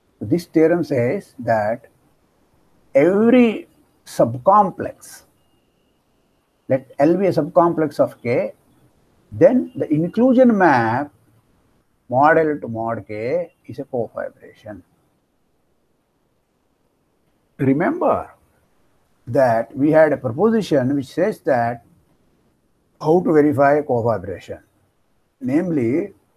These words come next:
you must produce a retraction from mod K cross I onto mod K cross zero union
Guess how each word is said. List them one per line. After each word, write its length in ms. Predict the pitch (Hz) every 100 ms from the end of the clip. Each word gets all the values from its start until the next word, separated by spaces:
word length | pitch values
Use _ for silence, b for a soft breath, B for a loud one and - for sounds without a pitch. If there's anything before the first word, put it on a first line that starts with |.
| _ _ _ _ _ _ -
you 140 | 123 151
must 240 | 165 -
produce 680 | - 127 160 208 226 208 - _
a 480 | 139 127 131 156 165 _ _ _ _ _ _ _ _ _ -
retraction 920 | 135 - 175 202 220 - 190 160 135
from 280 | 120 113 101
mod 420 | 123 160 196 202
K 260 | 196 196 196
cross 340 | - 160 131
I 560 | 139 110 101 107 143 180 _ _ _ _ _ _ _ _ _ _
onto 920 | 120 120 127 135 123 120 143 196 254 254 _ _ _ _ _ _ _ _ _
mod 500 | 127 143 165 202 -
K 400 | 190 185 202 208 -
cross 580 | 139 127 131 156 107
zero 1000 | 113 82 - 113 110 110 117 156 208 220 -
union 840 | 85 110 143 156 135 120 131 156